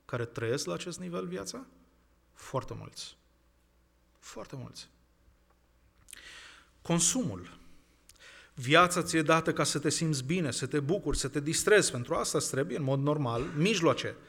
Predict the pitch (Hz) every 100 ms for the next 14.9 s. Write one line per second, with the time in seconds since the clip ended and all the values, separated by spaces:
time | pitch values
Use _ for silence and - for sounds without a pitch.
0 | - - - - - - 131 208 - 180
1 | 208 180 160 165 160 170 220 233 175 127
2 | 143 151 147 196 165 156 151 180 - 151
3 | 170 175 - 196 135 - - - - -
4 | _ 117 143 147 175 233 226 160 180 -
5 | 175 - 156 147 135 - 196 156 151 139
6 | - - 123 127 131 131 110 98 95 -
7 | - 117 120 135 113 107 107 107 - -
8 | 113 110 127 120 113 107 - - - -
9 | - - - - - 160 175 175 175 202
10 | - - 165 151 131 135 - 127 - 196
11 | 175 151 151 135 - - - 127 123 123
12 | 117 - - - - - _ _ - 170
13 | 156 - - - - - - - _ _
14 | _ - 143 143 160 160 139 -